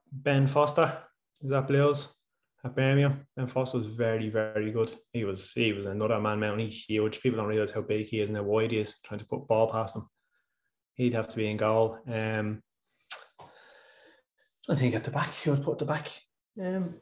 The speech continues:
possibly Michael Dewberry.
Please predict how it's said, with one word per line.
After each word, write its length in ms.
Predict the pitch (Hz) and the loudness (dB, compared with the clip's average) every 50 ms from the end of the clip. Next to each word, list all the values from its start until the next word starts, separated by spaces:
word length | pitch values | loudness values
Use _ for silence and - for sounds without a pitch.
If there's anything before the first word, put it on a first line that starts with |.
| _ - - _ _ _ _ _ _ _ _ _ _ _ _ _ _ _ _ _ _ _ _ _ _ - | _ -20 -20 _ _ _ _ _ _ _ _ _ _ _ _ _ _ _ _ _ _ _ _ _ _ -20
possibly 960 | - - - - 175 170 - - 147 135 139 139 139 139 139 135 139 - - _ _ _ _ _ _ _ _ - | -18 -10 -6 -4 -4 -4 -4 -4 -2 0 2 2 4 4 4 2 0 -2 -6 _ _ _ _ _ _ _ _ -4
Michael 280 | 139 139 143 143 143 131 | -2 -2 0 2 2 2
Dewberry. 440 | 123 139 147 156 156 151 135 139 | 2 2 2 2 2 0 -2 -2